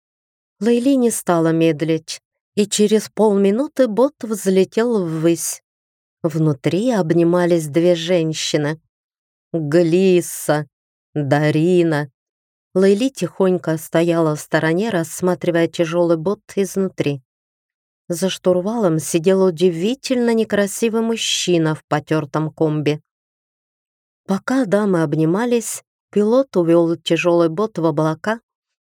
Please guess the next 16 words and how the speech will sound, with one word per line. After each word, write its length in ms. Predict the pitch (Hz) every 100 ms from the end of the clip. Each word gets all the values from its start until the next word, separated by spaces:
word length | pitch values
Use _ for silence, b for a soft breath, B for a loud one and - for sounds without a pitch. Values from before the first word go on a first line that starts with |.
| _
потом 340 | 202 208 269
резко 500 | 240 202 208 - -
нырнул 480 | 165 170 170 170 160
вниз, 520 | 160 180 226 269 - -
почти 460 | 240 226 - - 226
коснувшись 840 | - 220 214 208 208 196 - 190
бронированным 720 | 170 196 202 196 190 185 190
брюхом 380 | 180 185 180 180
воды, 360 | 180 180 180 175 _ _ _ _ _ _ _ _
и, 80 | 226
наконец, 720 | 220 214 214 240 294 - -
посадил 540 | - 185 185 180 190 185
машину 500 | 185 190 - 269 180
на 140 | 170
маленькое 760 | 165 170 233 285 262 240 214 190
взлетное 600 | 175 170 202 - 196